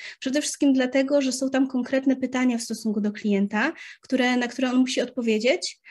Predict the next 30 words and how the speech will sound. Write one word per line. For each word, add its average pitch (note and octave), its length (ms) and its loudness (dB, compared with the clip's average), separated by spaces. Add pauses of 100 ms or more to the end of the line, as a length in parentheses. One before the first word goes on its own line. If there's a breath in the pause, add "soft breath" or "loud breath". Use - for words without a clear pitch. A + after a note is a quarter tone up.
(280 loud breath)
e, A3+ 120 2
więc B3+ 220 2
nie C4 100 4
będzie D#4 260 4
tak, C#4+ 420 0
że C4 220 0
on C4 160 0
wam B3+ 180 0
wyśle C4 220 -2
jednego B3 300 -2
maila, A#3+ 420 0
po C4+ 120 -6
czym B3 180 -6
wy B3 160 -4
odpiszecie A#3+ 520 -2
mu A#3 100 2
z A#3 100 -6
pytaniem, A3+ 500 2
czego A#3 240 -2
na A3+ 100 2
przykład A3 300 -6
żąda, G#3 360 0
tak? A#3 300 -4
Albo A3 240 0
co - 240 -4
mu B3+ 100 4
się B3+ 120 2
konkretnie A#3 420 -2
nie A3+ 120 0
podoba, G3+ 380 -2